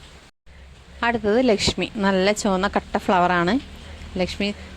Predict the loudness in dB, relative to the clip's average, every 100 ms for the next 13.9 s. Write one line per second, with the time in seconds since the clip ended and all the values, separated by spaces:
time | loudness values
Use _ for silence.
0 | -12 -2 2 2 2 0 2 2 0 0
1 | 2 4 4 4 2 0 0 0 -2 -6
2 | -14 -16 -16 -16 -6 -2 -2 -2 0 2
3 | 2 -2 -12 -20 -20 -20 -18 -18 -18 -18
4 | -18 -18 -18 -6 2 4 4 2 0 2
5 | 0 2 2 2 0 0 -2 -2 -2 -2
6 | 0 0 -2 -4 -2 -4 -6 -12 -16 -18
7 | -20 -20 -20 -20 -20 -20 -20 -20 -14 -4
8 | -2 0 -2 -2 -4 -4 -4 -4 -6 -16
9 | -20 -20 -20 -20 -20 -20 -20 -20 -8 0
10 | 2 4 4 2 2 0 0 0 0 -4
11 | -2 0 0 0 -2 -2 -4 -4 -4 -4
12 | -4 -2 -2 -4 -6 -8 -20 -20 -20 -20
13 | -20 -20 -20 -6 -2 -2 -2 -4 -6